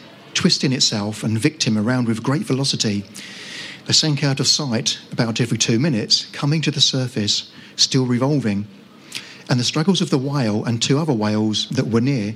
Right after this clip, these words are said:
frantic with excitement, made the sea in their vicinity like a boiling cauldron. This strange occurrence lasted some fifteen minutes and finished with the tail portion of the whale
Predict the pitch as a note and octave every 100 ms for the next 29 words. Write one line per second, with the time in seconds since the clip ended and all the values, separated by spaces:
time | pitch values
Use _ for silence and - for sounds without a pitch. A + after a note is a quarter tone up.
0 | - - D3+ D3+ - A#2+ A#2 C#3+ - F#2+
1 | G2 G#2 G#2 - C3 C#3+ D3 - D3+ D3
2 | D3 C#3+ C3 C#3+ A2 A2 G2+ C3+ C#3+ A2+
3 | - A2 A2 G#2+ - C#3 B2 G2+ G2 -
4 | - - - - - - - - - -
5 | - - - - D3 C#3+ C#3+ - D3 B2+
6 | A2 C3 C3+ C3 A#2+ - A#2+ - D3 -
7 | G#2+ A#2+ D#3 A2 - - - - - -
8 | A2+ F3+ F3 - C#3 - E3+ E3 - A#2
9 | G#2 - A2+ A#2+ B2 C#3 A2 A#2+